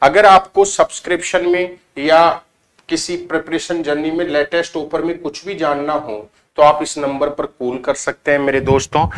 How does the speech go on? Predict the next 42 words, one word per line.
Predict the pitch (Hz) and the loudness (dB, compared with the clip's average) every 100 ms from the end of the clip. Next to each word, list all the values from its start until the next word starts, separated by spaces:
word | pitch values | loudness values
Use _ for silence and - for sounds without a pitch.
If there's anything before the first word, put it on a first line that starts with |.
| - - | -12 -4
पेपर | - 151 170 175 | 2 4 4 4
वन | 156 147 | 2 0
के | 151 | -4
साथ | - 139 135 | 0 0 0
में | 151 151 | -8 -4
कंप्लीट | 135 131 165 185 - | -6 -4 -4 -6 -6
पेपर | 147 139 139 | -10 -6 -6
टू | - 131 - | -6 -10 -4
एक | 151 180 175 | 0 0 -2
सिंगल | - 143 143 170 | -6 -4 -2 -2
सब्सक्रिप्शन | 175 147 - - 139 - 147 | -2 -6 -6 -6 -6 -4 -4
में | 143 | 0
आपको | 127 - 143 | 0 -2 -6
पढ़ने | - 127 131 147 | -2 -2 0 -2
को | 147 | -2
मिलता | 143 131 127 143 | -4 -6 -2 -2
है, | 147 151 - - - | -2 -8 -14 -20 -6
साथ | - 156 160 | 0 2 2
में | 175 | 0
आपको | 156 - 143 | -2 -2 -8
बेस्ट | 123 135 139 - | 0 0 0 -8
एजुकेटर | 123 127 123 143 151 | -10 -10 -10 -8 -8
मिल | 143 135 | -8 -8
जाएंगे, | 135 143 147 147 | -4 -4 -4 -8
चॉइस | 147 135 127 135 151 | -8 -4 -4 -4 -8
मिल | 147 139 | -8 -4
जाएगी। | 139 139 135 151 - - - - | -2 -2 -4 -10 -14 -20 -16 -2
ये | 165 165 | -2 0
Telegram | 147 143 139 139 135 131 | -2 -2 0 0 0 -4
की | 131 113 | -8 -8
लिंक | 117 156 160 | -6 -6 -4
है | 160 156 147 | -2 0 0
अपनी | 143 151 143 | 0 -6 -2
राजेंद्र | 127 120 135 143 | 0 0 -2 -4
शर्मा | 131 - 135 143 | -4 -2 0 0
Unacademy | 135 127 131 127 131 127 | 0 0 0 0 -2 -2
यूजीसी | 123 127 - | -4 -8 -4
Net | 135 135 | 2 2
जेआरएफ | 113 123 123 131 - | 4 4 4 2 2
के | |
नाम | 139 123 120 | 4 4 2
से, | - 156 | -2 -4